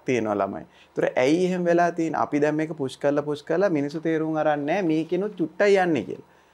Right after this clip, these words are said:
ඒ ලෙවල් වලත් ඒකම තමයි වෙන්නේ. ඉතින් ඒතර දෙමව්පියෝ දැනගන්න ඕනේ මෙතන අධ්‍යාපනය යම්කිසි මට්ටමකට ගන්නකොට අර යම් දරුවන්ගේ අනික් ගුණාංග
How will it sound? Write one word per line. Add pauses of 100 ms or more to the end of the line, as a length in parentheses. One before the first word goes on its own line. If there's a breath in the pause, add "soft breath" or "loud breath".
(260 soft breath)
ඒ
ලෙවල්
වලත්
ඒකම
තමයි
වෙන්නේ. (280 loud breath)
ඉතින්
ඒතර
දෙමව්පියෝ
දැනගන්න
ඕනේ (300 soft breath)
මෙතන
අධ්‍යාපනය
යම්කිසි
මට්ටමකට
ගන්නකොට (600 loud breath)
අර (340)
යම් (480)
දරුවන්ගේ
අනික්
ගුණාංග